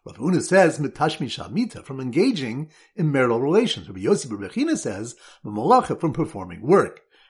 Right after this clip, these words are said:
After some analysis, the Gemara redefines Rabbi Yossi bar Chinia's position. Everybody agrees that she's considered a moredes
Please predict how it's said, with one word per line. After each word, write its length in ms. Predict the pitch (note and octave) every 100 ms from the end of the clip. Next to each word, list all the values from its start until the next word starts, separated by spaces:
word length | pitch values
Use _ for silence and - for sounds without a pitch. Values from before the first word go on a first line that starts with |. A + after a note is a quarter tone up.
| _
After 320 | F#3 B3 B3 A3+
some 160 | G3+
analysis, 560 | E3 D3 D3 B2 - G#2
the 100 | C3+
Gemara 220 | G3+ A#3
redefines 640 | D3 G#3 F#3+ F#3+ D3+ C#3+
Rabbi 120 | C3
Yossi 320 | C3 A#2 G#2+ G#2
bar 140 | F#2+
Chinia's 320 | - F#2+ E2+
position. 460 | - A#2 A#3 F#3+ - _ _ _ _ _ -
Everybody 600 | A#3+ B3 A#3 D3 A#2 A2
agrees 300 | G#2 F2 A#2
that 100 | B2+
she's 160 | E3
considered 360 | F3+ D#3+ E3+ C3+
a 40 |
moredes 580 | A#2 B2 B3 D#3 C#3